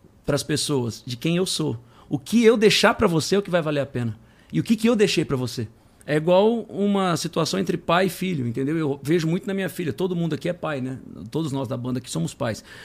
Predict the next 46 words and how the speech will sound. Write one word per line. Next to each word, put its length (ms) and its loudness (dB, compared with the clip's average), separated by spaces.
Então, 160 -2
com 160 -4
certeza, 340 -2
todo 160 -4
mundo 160 0
tem 140 0
uma 100 2
visão 280 0
dessa. 280 0
A 20 -2
gente 160 -2
quer 100 -2
deixar 240 -2
o 40 0
quê? 140 -2
O 60 2
melhor 300 2
pros 140 -6
nossos 280 -6
filhos. 340 -6
Mas 140 4
qual 180 4
que 100 0
é 20 6
o 40 2
exemplo 400 4
que 80 -8
você 200 -2
deixa? 320 -4
Porque 300 -4
o 120 0
Duca 220 0
falou, 200 -2
eu 40 0
achei 160 0
interessante 480 -4
isso. 180 -4
A 60 0
gente 280 0
erra, 320 2
a 40 4
minha 180 2
filha 200 -4
vê 100 -2
meus 200 0
erros. 320 -4